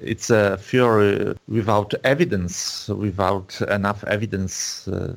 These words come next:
empirical evidence. It's still pseudoscience, and this, uh, psychoanalysis is, uh, is taught at many universities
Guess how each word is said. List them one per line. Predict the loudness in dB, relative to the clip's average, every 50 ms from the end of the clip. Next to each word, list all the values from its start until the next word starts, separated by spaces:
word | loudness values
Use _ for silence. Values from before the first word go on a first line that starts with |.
| -10 -6 -4
empirical | -4 -4 -2 -2 -2 -2 -2 -2 -4 -2 -2 -2
evidence. | -2 -4 -6 -6 -6 -4 -4 -6 -6 -8 -10 -12 -12 -16 -20 _ _ _ _ _ _ _ _ -14
It's | -10 -10
still | -10 -6 -2 -2 -2 -2
pseudoscience, | -4 -2 -2 -2 -2 -2 -4 -2 0 0 0 0 0 -2 -6 -8 -12 -16 -20 _ _ _ _ _ _ _ -4
and | -2 -2 -2 -2 -4 -8 -12 -8 -8
this, | -6 -6 -8 -10 -6 -4
uh, | -4 -2 -2 -4 -4 -6 -6 -10 -12 -12 -14 -14 -8
psychoanalysis | -2 -2 0 2 2 2 2 2 2 2 0 -4 -6 -8 -8
is, | -8 -8 -8 -8 -10 -12 -12 -10 -8 -6
uh, | -6 -6 -6 -8 -10 -12 -14 -14 -12
is | -12 -12 -6
taught | 0 0 0 0 0 -6 -10 -8 -4 -4
at | -4 -6 -6 -12 -12 -6
many | -2 0 0 2 2 2
universities | 2 2 0 0 0 0 0 0 -2 -8 -10 -10 -8 -10 -10 -10 -14 -18